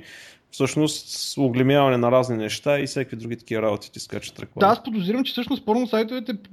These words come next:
Speaker 2: печелят колкото от продажба на някакви, а, порно D V D с не знам си какво, толкова и от реклама.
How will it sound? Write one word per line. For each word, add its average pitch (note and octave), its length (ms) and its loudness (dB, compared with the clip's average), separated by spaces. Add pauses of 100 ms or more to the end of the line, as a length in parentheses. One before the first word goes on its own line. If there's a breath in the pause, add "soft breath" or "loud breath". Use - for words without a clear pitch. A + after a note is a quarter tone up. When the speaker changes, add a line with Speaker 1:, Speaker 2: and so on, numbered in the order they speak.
Speaker 2:
печелят A3 600 0
колкото G#3 460 -2
от B3+ 180 -4
продажба F#3 480 2
на F#3 120 2
някакви, E3+ 640 0
а, C#3+ 260 0 (140)
порно D3+ 300 2
D C#3+ 180 0
V C#3+ 140 -2
D C#3+ 140 -2
с C#3+ 240 -4
не C3+ 80 4
знам C#3 240 4
си - 120 -10
какво, G#3 300 0
толкова G3 320 2
и G3+ 40 6
от F#3 200 2
реклама. D#3+ 520 2